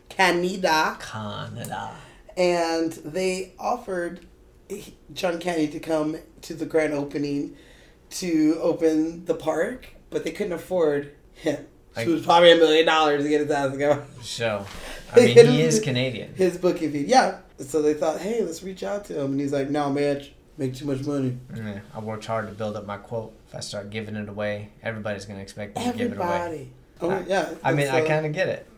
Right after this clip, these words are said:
Speaker 2: Uh, so we can talk about Miss Dana Barron, plays Audrey.
Speaker 1: Audrey.
Speaker 2: Audrey was very,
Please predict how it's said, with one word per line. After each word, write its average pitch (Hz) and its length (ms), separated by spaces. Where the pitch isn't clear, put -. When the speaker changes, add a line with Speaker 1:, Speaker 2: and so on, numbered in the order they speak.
Speaker 2:
Uh, 135 400
so 120 800
we 123 100
can 123 100
talk 123 180
about 117 260
Miss 107 180
Dana 107 840
Barron, 107 840
plays 113 220
Audrey. 113 580
Speaker 1:
Audrey. 233 920
Speaker 2:
Audrey 117 680
was 113 180
very, 127 800